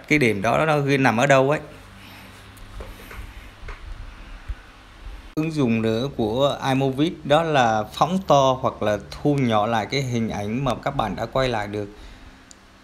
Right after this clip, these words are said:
Thì để phóng to hoặc thu nhỏ, các bạn cũng bấm vào cái thanh trượt ngang ở bên dưới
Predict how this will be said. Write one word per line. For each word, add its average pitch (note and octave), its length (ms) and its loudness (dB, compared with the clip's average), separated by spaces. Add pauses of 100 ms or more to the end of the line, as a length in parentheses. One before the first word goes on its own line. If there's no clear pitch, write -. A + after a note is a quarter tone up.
(180)
Thì A#2+ 220 2
để A2+ 180 0
phóng D#3 260 0
to D#3+ 100 6
hoặc B2 260 2
thu C#3+ 100 2
nhỏ, A2 300 2
các D3 260 -2
bạn A2 240 0
cũng A#2 160 -2
bấm C#3+ 180 0
vào C3+ 140 4
cái B2 140 -4
thanh C3+ 140 0
trượt B2 240 0
ngang B2 420 2
ở - 140 -4
bên A#2+ 200 0
dưới C#3 260 0